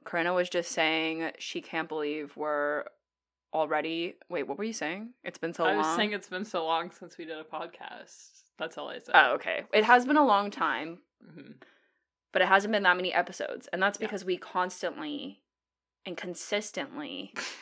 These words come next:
Speaker 2: <laughs>
Speaker 1: are inconsistent.
Speaker 2: <laughs> Yeah.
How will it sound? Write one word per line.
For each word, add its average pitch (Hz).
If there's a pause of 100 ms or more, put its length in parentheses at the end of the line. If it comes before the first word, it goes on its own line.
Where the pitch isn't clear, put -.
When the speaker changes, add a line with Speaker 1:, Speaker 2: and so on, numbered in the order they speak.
(260)
Speaker 2:
<laughs> -
Speaker 1:
are 170
inconsistent. 226
Speaker 2:
<laughs> - (960)
Yeah. 180